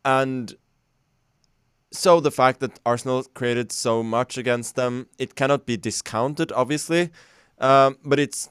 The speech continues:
it may not be such a big deal as people might, might think.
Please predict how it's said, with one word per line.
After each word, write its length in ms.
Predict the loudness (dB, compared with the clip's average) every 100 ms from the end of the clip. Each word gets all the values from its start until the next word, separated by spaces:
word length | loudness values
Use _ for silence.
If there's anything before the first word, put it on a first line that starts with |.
| -6
it 180 | -6 -2
may 200 | 2 4
not 380 | 4 4 _
be 180 | -2 -2
such 640 | -2 -4 -4 -4 0 0 0
a 40 |
big 180 | -4 -4
deal 280 | -4 -6 -6
as 560 | -8 -8 -8 -12 -14 -18 _ _ _ _ _ _ _ _ _ _ _
people 220 | -18 -12
might, 580 | -10 -12 -14 -20 -20 -20 _
might 200 | -14 -14
think. 360 | -14 -16 -16 -20